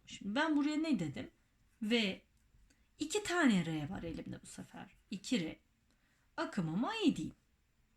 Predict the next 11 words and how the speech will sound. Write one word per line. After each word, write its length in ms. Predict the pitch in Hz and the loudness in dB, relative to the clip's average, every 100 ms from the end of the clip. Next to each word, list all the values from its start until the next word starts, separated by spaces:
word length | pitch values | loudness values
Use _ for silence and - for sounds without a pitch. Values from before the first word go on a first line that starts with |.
| _ _ _ _ _ _ - | _ _ _ _ _ _ 0
O 100 | 294 | 6
zaman 280 | 285 277 254 | 10 10 8
V 220 | 294 208 | 6 4
dediğim 260 | 196 403 | 2 0
iki 280 | 349 - 302 | -2 -2 0
I 280 | 226 180 151 | 4 4 2
R 200 | 147 - | -2 -6
gelecek. 580 | - - - - - - _ 294 | -8 -10 -12 -16 -20 -20 _ -2
Burada 280 | 339 339 240 | 2 4 6
V 240 | 247 226 | 4 4
var. 340 | 247 - - | -2 -6 -10